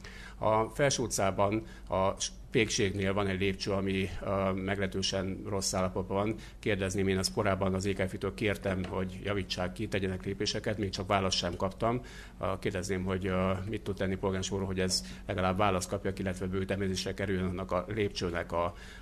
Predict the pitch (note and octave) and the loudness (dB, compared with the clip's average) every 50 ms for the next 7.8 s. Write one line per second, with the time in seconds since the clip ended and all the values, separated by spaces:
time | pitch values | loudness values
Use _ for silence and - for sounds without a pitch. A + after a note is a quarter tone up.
0 | - - F#2 F2+ E2+ E2 - G#2 F#2+ F2 F2+ E2+ F#2 F2+ F2+ - D2+ D2+ D2+ - | -12 -8 -6 -6 -6 -4 -4 -4 -4 -4 -4 -6 -6 -6 -6 -6 -4 -4 -4 -4
1 | - E2 - - - - - - - - - - - - - - - - - - | -4 -6 -6 -8 -12 -14 -14 -14 -14 -14 -14 -16 -16 -16 -16 -14 -14 -14 -12 -8
2 | - - B2 B2+ A#2 G#2+ - - C3 A2+ - - - - A2+ A2 G#2+ G#2 G2 - | -2 2 2 2 2 0 0 0 2 2 4 2 2 4 4 4 4 4 4 4
3 | A2+ G2+ G2+ - G#2 G2+ G#2+ G2+ G2+ F#2+ F#2+ G2 F#2+ - - - - G#2+ G2 G2 | 2 2 4 4 2 2 4 4 4 4 4 2 0 -4 -8 -8 -4 -2 2 2
4 | F#2+ F#2+ F#2 F#2 - - - - - A2 G2 G#2 G2 - - G2+ F#2 F#2+ F2+ - | 2 2 0 -2 -6 -10 -8 -4 -2 0 2 2 0 0 -2 -2 -2 -2 -2 -2
5 | F#2+ F#2 F2 F2+ F#2+ F2+ F2+ F2+ F#2 F#2 - - - G#2 F#2+ G#2 G#2 F#2 F2+ F#2+ | -2 -2 -2 0 2 2 4 2 2 0 -6 -4 -4 -4 0 0 0 0 2 2
6 | G2 G2+ G2 F#2 - F#2+ F#2+ F#2 F#2 F#2 - - - F#2+ F#2+ F#2 - G#2 G2+ A2 | 2 2 2 2 2 0 0 0 0 -2 -2 -2 -2 -2 -2 -2 0 0 2 2
7 | A2 G#2 G2 F#2 F#2 F#2 F2+ F#2 F#2 F#2 - - G2+ F#2+ G2 G2+ | 2 2 2 2 0 0 -2 -2 -2 -2 -2 -2 0 0 0 0